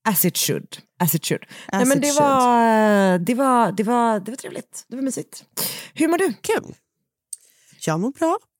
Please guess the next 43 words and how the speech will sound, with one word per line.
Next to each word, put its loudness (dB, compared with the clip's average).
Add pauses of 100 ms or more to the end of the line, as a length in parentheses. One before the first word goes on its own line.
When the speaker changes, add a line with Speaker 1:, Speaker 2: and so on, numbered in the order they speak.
(100)
Speaker 2:
Alldeles 0
utmärkt. -2
Vi -2
har 0
inte -2
firat -2
någonting. -2
Jag -2
har -2
tillbringat -2
helgen -2
väldigt -2
mycket -2
på -4
soffan. -4 (400)
Speaker 1:
Ah, -2
skönt. -6 (400)
Speaker 2:
Eh, -2
vilket -4
har -2
varit -2
otroligt -6
skönt. -4
Ehm, -2 (1300)
så -8
att, -10
eh, 0
Speaker 1:
Vad 0
har 0
du 2
kollat 0
Speaker 2:
fick 0
Speaker 1:
på 2
Speaker 2:
ett 2
Speaker 1:
då? 2
Speaker 2:
dåligt -2
samvete. 0 (240)
Eh, 0 (600)
vad -2
har 2
jag 0
kollat -6
på? -8